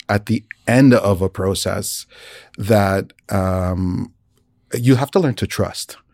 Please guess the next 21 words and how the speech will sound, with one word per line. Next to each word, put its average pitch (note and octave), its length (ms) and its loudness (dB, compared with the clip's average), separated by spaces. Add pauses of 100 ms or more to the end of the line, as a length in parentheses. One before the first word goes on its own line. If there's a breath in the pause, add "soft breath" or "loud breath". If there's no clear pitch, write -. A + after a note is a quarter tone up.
(380 soft breath)
So, G#2+ 640 2 (260)
um, F#2+ 760 -2 (140)
before C#3+ 400 0
I B2+ 40 6
would, A#2 280 0
I, A2 120 0 (200)
I G#2+ 120 0
would G#2+ 120 2
be A2+ 120 4
analytical G#2 500 2
about F#2+ 200 0
it. F#2 40 -4
So, G2 140 -2
okay, G2+ 280 0 (300 loud breath)
what's A2+ 300 2
not A2 180 2
working? G#2 340 0
Is G2 120 -8
it G2+ 100 -6
the G#2 100 -4
timing? G2+ 540 2